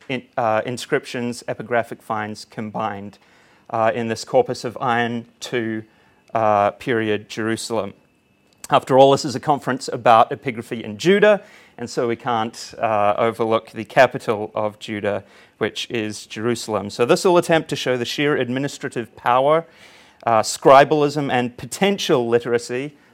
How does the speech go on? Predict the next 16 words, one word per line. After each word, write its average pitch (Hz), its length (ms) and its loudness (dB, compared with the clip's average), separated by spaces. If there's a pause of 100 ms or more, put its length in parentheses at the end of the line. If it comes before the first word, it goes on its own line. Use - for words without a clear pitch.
(100)
Of - 60 -20
course, 117 420 0 (100)
we 117 220 -8
can, 113 520 -2 (160)
we 120 160 -6
can't 113 380 -2
talk 123 240 0
to - 100 -8
that 113 340 -2
directly, 139 640 2
but 120 340 2
certainly 131 440 0
administrative 127 600 -8
power 113 180 0
and 110 100 -6
scribalism 123 800 -2